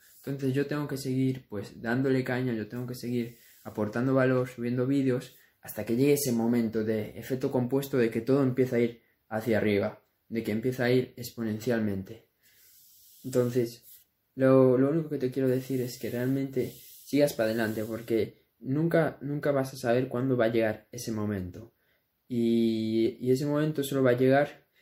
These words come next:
si sigues haciendo todos los días lo que tienes que hacer y si eres constante. El día que te desesperes y digas que no va a llegar ese momento para ti y que tú nunca vas a poder lograrlo y que está, y estás tardando mucho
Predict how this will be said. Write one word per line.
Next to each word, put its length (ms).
si 160
sigues 360
haciendo 400
todos 160
los 120
días 260
lo 100
que 80
tienes 240
que 80
hacer 320
y 40
si 160
eres 160
constante. 600
El 160
día 220
que 80
te 120
desesperes 720
y 40
digas 340
que 220
no 240
va 80
a 60
llegar 220
ese 160
momento 360
para 260
ti 280
y 80
que 320
tú 140
nunca 220
vas 180
a 100
poder 200
lograrlo 640
y 140
que 160
está, 460
y 180
estás 460
tardando 380
mucho 520